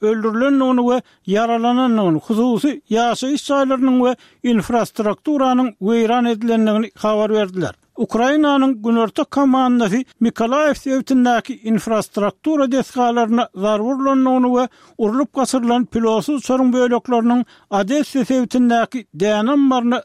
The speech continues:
ziýan ýetirendigini aýtdy. Şu aralykda ýigirmi birinji dekabrda Orsiýetiň uzak günnä gorundaky Khabarovsk şäheriniň kaziýeti Ukrainanyň ýaragly güýçlerini maliýeleşdirmek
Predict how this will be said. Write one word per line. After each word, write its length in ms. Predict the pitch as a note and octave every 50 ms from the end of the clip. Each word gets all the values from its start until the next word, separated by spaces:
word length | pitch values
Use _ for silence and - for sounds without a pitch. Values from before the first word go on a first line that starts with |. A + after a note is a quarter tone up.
| _
ziýan 360 | - E3 G#3+ A#3 B3 C4 C4 B3
ýetirendigini 640 | A#3 A#3 A3+ - - A3 A#3 A#3 A3+ A3 A3 A3 A3 A#3
aýtdy. 360 | G#3 - _ _ - C#3 - - _ _ - -
Şu 120 | - C#4
aralykda 460 | D4 C#4+ C4 A#3+ A#3 G3 - - F#3 F3+
ýigirmi 320 | G#3+ B3+ C4 B3+ B3+ B3
birinji 340 | A#3+ A#3+ A#3 A#3 A#3+ A#3 C4+ C#4+
dekabrda 500 | C#4 C4+ - - C4+ C4 B3+ B3 B3 C4+
Orsiýetiň 640 | B3 A#3+ A3+ A3 - - A3 G#3 - - C4 B3 A#3 - - - _ -
uzak 260 | G#3 G#3+ C#4+ D4+ - _
günnä 240 | - D4 C#4 C#4 C#4 C4 C4
gorundaky 560 | C4 C4 B3 B3+ A#3+ A#3+ A#3 A3+ - - B3+ G#3+ - _ -
Khabarovsk 720 | - G3+ G#3 F3+ G3 C4+ D4 D4 C#4+ B3 - - - -
şäheriniň 520 | - - C4 A#3+ G3+ B3 A#3+ A#3+ B3 B3+ A#3+ - -
kaziýeti 580 | A3+ A3+ G#3+ G#3 G#3+ G#3+ G3 F#3+ - C4 C4 C4 - _
Ukrainanyň 800 | - A3 F#3+ - G#3+ G#3+ A#3 C4 D4 C#4+ C#4+ C4+ C4 C4 C4+ C4 A3+
ýaragly 400 | G#3+ A3 A3 A3+ G#3+ G#3+ A#3 C4+ C#4+
güýçlerini 560 | C#4+ C#4 B3 - - C#4 A#3+ A#3 B3 B3+ A#3+ - _
maliýeleşdirmek 1040 | F3 F3 G#3+ C4 C#4+ C#4+ C#4 C4+ C4 C4 C4 A#3 - - - A#3+ A#3+ A#3 A#3 A3+